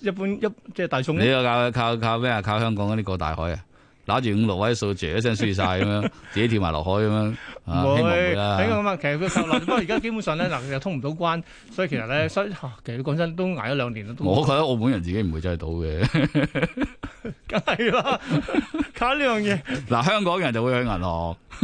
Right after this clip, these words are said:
Speaker 2: 澳門人去唔去賭場？
Speaker 1: 嗱。
Speaker 2: 我，我有好話，好有懷疑啊。
Speaker 1: 香港人去銀行，<laughs> 網上搞掂啦，係嘛？仲要實體咩？而家今時今日真係，唉。不過其實頭先講，講咗所謂咁網上嘅博彩咧，其實呢個都係一個，即係嚟緊，即係喺澳門做博彩業嗰啲人，即係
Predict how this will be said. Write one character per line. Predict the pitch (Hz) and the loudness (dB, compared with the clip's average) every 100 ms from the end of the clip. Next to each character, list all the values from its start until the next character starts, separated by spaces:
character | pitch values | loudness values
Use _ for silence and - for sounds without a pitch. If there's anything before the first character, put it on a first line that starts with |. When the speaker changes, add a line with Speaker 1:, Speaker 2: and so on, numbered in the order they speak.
| 170 | 2
Speaker 2:
澳 | - 190 | 2 4
門 | 202 | 4
人 | 220 135 147 | 2 2 0
去 | 165 | 0
唔 | |
去 | 135 123 | 0 0
賭 | 131 | 0
場？ | 220 110 | 0 2
Speaker 1:
嗱。 | |
Speaker 2:
我， | 107 117 131 - | 0 -2 -4 -2
我 | 143 | 0
有 | 143 135 | 0 2
好 | |
話， | 139 135 | 2 0
好 | 127 | 0
有 | 147 | 0
懷 | - 247 | 2 0
疑 | 190 202 220 | 0 0 0
啊。 | - | 0
Speaker 1:
香 | 185 | 0
港 | |
人 | 160 | 0
去 | 147 | 0
銀 | |
行， | 208 165 - - - 262 - | -2 -2 -8 -10 -4 -4 -4
<laughs> | - - - - - - - - | -14 -20 -20 -10 -8 -8 -10 -2
網 | 156 180 | 0 2
上 | 196 190 | 0 0
搞 | 180 214 | 0 0
掂 | 196 | 0
啦， | 220 208 | 0 0
係 | |
嘛？ | 170 185 190 196 | 0 0 0 -2
仲 | 190 180 | -2 -4
要 | |
實 | 175 151 | -4 -4
體 | 165 180 | -2 -2
咩？ | 214 175 | 0 0
而 | 196 | -2
家 | |
今 | 196 | -4
時 | - | -6
今 | 180 | -6
日 | 175 143 | -4 -6
真 | 180 | -6
係， | 131 | -6
唉。 | 110 131 131 - - - | -4 -2 -4 -6 -16 -12
不 | - | -6
過 | 190 | 0
其 | |
實 | 147 | 0
頭 | 139 | 2
先 | 190 | 0
講， | 190 165 | 0 -2
講 | 180 | -2
咗 | 170 | -2
所 | 160 | -2
謂 | 143 | -2
咁 | 139 | -2
網 | 131 | -2
上 | 143 135 | -2 -2
嘅 | 127 | -2
博 | 143 | -2
彩 | - 135 | -2 -2
咧， | 160 | -2
其 | - | -4
實 | 98 | -4
呢 | 143 | -2
個 | 147 | 0
都 | 151 | 0
係 | 139 | 0
一 | 139 | 0
個， | 127 - - - - - | -4 -6 -12 -20 -20 -10
即 | - | 0
係 | 165 139 131 | 2 4 2
嚟 | 117 104 | 0 -2
緊， | 135 175 | 0 0
即 | 160 143 | 0 0
係 | 123 | 0
喺 | 135 | 0
澳 | |
門 | 156 | 2
做 | 151 | 2
博 | 123 135 | 0 0
彩 | 143 | 0
業 | 139 | 0
嗰 | 139 | -2
啲 | |
人， | 123 - | -4 -6
即 | 123 110 | -8 -2
係 | 131 110 | -2 -2